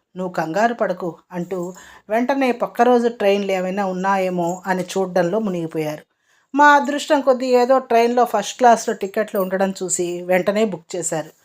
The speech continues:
అలా పక్క రోజు బయలుదేరి సమయానికి తమ్ముడి ఇంటికి చేరగలిగాం. ఇంకా అప్పటి నుండి ఎప్పుడు ట్రైన్ టికెట్లు బుక్ చేసుకున్నా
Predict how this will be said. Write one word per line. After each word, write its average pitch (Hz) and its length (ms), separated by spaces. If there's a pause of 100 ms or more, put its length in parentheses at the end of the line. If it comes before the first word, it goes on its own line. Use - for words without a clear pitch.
(400)
అలా 294 300
పక్క 277 280
రోజు 285 240
బయలుదేరి 214 680
సమయానికి 214 540
తమ్ముడి 202 360
ఇంటికి 185 420
చేరగలిగాం. 165 560 (600)
ఇంకా 185 240
అప్పటి 190 520
నుండి 196 560 (180)
ఎప్పుడు 185 440
ట్రైన్ 185 420
టికెట్లు 226 380
బుక్ 190 300
చేసుకున్నా 190 580